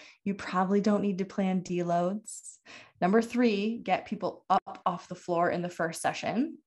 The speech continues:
Number four, also allow people to be on the floor, provide restful positions during workouts for people. And number five, plan in four-week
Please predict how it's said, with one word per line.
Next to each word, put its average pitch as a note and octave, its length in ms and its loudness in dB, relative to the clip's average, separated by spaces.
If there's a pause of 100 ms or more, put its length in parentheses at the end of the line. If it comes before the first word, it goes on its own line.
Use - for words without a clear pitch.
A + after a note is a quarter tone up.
(720)
Number F3 220 -2
four, A3 840 6 (840)
also F#3 760 2 (120)
allow F3+ 360 0
people F#3+ 320 -2
to F#3 160 -6
be F3 200 -2
on F3+ 280 0
the F3 100 -2
floor, A3 520 2 (360)
provide F3 560 2
restful F3+ 1000 -4
positions F#3 880 -4
during F3 240 -6
workouts E3 520 -8
for - 140 -10
people. F3+ 560 -4 (400)
And F#3 80 -2
number F#3 240 2
five, G3+ 840 2 (280)
plan G3 480 -2
in F3 640 -10
four-week F3 640 -6